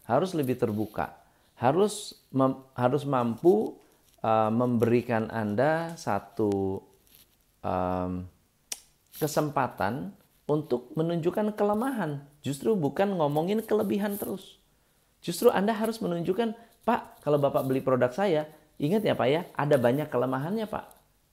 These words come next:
Kelemahannya adalah satu, dua, tiga, empat, lima. Kalau Bapak nggak, Bapak oke dengan kelemahan ini, berarti Bapak cocok. Tapi Bapak kalau nggak oke dengan kelemahan ini, Bapak jangan beli, Pak." Itu lebih dihargai daripada sales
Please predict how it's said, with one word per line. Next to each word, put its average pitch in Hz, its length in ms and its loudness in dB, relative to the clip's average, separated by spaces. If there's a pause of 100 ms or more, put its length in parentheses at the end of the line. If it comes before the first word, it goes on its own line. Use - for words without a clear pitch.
(280)
Kelemahannya 165 560 2
adalah 170 240 4
satu, 143 240 0
dua, 143 240 0
tiga, 123 240 -4
empat, 123 240 -4
lima. 170 320 -6 (320)
Kalau 143 240 2 (160)
Bapak 139 220 4 (100)
nggak, 117 140 2 (880)
Bapak 131 240 6
oke 185 320 2
dengan 139 240 0
kelemahan 117 480 0
ini, 202 320 -4
berarti 131 240 0
Bapak 170 200 0 (120)
cocok. 139 180 -12 (640)
Tapi 175 240 2
Bapak 175 240 4
kalau 151 240 4
nggak 143 160 2
oke 220 160 2
dengan 170 320 2
kelemahan 147 320 2
ini, 202 240 0 (240)
Bapak 147 160 4
jangan 156 320 2
beli, 180 160 2
Pak." 175 160 -4 (480)
Itu 294 400 4
lebih 170 400 2
dihargai 151 720 4 (320)
daripada 151 720 4 (240)
sales 190 560 4